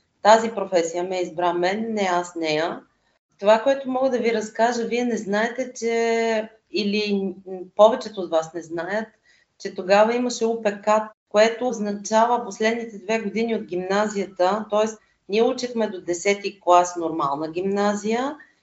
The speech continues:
и след това трябваше да се направи избор, който избор зависеше от оценките, които имаш, някакъв тип класиране по документи на У П К.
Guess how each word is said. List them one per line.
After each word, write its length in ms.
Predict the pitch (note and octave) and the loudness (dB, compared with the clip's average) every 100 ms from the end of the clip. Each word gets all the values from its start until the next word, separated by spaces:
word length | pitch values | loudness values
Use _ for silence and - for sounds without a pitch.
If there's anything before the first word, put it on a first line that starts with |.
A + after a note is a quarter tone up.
| _ | _
и 80 | F#3 | -10
след 420 | F3+ G3+ A3 A#3 | -6 4 4 4
това 380 | - A3 G#3+ A3+ | -6 2 4 4
трябваше 380 | A3 A3 A3 A#3 | 2 2 2 -2
да 100 | A3+ | -4
се 160 | A3+ G3+ | -4 -4
направи 680 | F#3 - G#3 G#3 G3+ E3+ - | -4 4 6 6 2 -4 -6
избор, 600 | F#3+ G#3 - E3+ F#3+ G#3+ | -2 0 -2 -2 -2 -2
който 360 | - G#3 G#3+ G3+ | 2 4 4 -2
избор 420 | G3+ G3+ G#3 A3 G#3+ - | -4 -4 -4 -2 -6 -8
зависеше 640 | E3+ E3+ F3 G#3+ - - A3 | -6 -4 -2 -4 -6 -8 -4
от 260 | A3+ - | -4 -6
оценките, 640 | G3+ G3+ A3 A3+ A3 G3+ G3 | -8 -2 0 0 -2 -8 -6
които 280 | D#3+ D#3+ | -6 -6
имаш, 260 | D3 D#3 F3 - - _ _ _ _ | -6 -4 -4 -8 -14 _ _ _ _
някакъв 600 | F#3 F#3 G3 A3 C4 B3 - | 2 2 2 0 0 0 -2
тип 260 | A3+ A3+ - | -6 -6 0
класиране 840 | G3 G3 - A3 A3+ G3+ F3 E3+ | 0 0 -4 0 2 2 0 -2
по 80 | - | -6
документи 1040 | F3 F3 E3+ E3 D3 D3+ D3+ G3+ B3 D4 - _ _ | -4 -6 -2 -2 -2 -4 -2 0 0 -2 -10 _ _
на 460 | G3 A3+ B3+ B3+ B3+ | 0 2 4 2 0
У 140 | A3+ | -2
П 180 | - | -2
К. 60 | A3 | -2